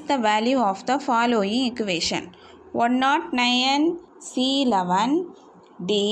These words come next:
one fifty-six, A thirty-nine, B three, four, D one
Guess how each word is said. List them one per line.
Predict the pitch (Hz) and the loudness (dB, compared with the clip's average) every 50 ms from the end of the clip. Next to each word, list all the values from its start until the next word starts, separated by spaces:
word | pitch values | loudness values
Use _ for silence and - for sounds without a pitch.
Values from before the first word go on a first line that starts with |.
| 240 277 339 370 349 - - - _ _ 233 226 | 2 2 0 0 -2 -8 -16 -20 _ _ -2 0
one | 240 240 247 247 | 0 0 0 0
fifty-six, | 277 240 247 - 226 202 196 - - 247 285 330 - - - - - - - - - 226 226 | -2 -2 -2 -2 -2 -2 -2 -2 -2 -2 -2 -2 -4 -8 -14 -18 -20 -20 -14 -6 -4 -2 0
A | 214 208 208 220 269 330 - - - - - - - | 0 0 2 0 0 0 -2 -4 -10 -20 -12 -4 -2
thirty-nine, | 262 254 247 247 247 269 262 254 240 214 202 202 196 208 220 247 294 381 370 - - - 190 220 | -2 -2 -2 -2 -2 -2 0 0 0 0 0 0 0 0 0 0 -2 -4 -6 -10 -12 -6 -4 -2
B | 226 220 220 226 254 311 427 - - - - - - - - - - - - - 226 | 0 0 0 0 -2 -2 -4 -6 -10 -20 -20 -20 -20 -20 -20 -20 -20 -20 -10 -4 -2
three, | 240 240 240 254 277 311 - - - - - - - - - - - - - - - | 0 0 0 0 0 -2 -2 -6 -10 -18 -20 -20 -20 -20 -20 -20 -20 -20 -18 -10 -4
four, | 247 233 226 233 247 262 285 320 349 226 190 196 226 | -2 0 2 2 4 2 2 2 0 -2 -2 -2 0
D | 233 240 247 269 285 285 269 226 196 202 208 | 0 0 0 0 0 -2 -2 -2 0 0 0
one | 214 233 269 | 0 0 0